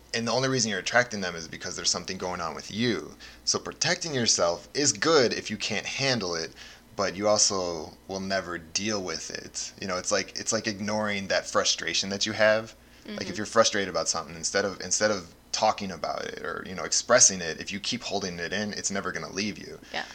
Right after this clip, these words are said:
Speaker 1: So if I'm attracting something negative, that means there's something negative inside me that I need to deal with,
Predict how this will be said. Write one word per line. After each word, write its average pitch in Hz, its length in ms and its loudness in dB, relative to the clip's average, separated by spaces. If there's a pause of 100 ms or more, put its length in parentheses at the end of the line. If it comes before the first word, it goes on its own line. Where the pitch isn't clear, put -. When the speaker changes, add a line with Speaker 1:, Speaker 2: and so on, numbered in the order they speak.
Speaker 1:
So - 160 6
if 95 80 -2
I'm 101 140 4
attracting 110 640 2
something 87 400 -2
negative, 87 520 -2
that 80 140 -2
means 92 180 -4
there's 90 120 -2
something 90 340 -2
negative 85 360 -4
inside 104 440 4
me 87 120 -4
that 76 160 -6
I 85 60 -6
need 82 180 -10
to 76 80 -12
deal 95 320 -2
with, 78 240 -8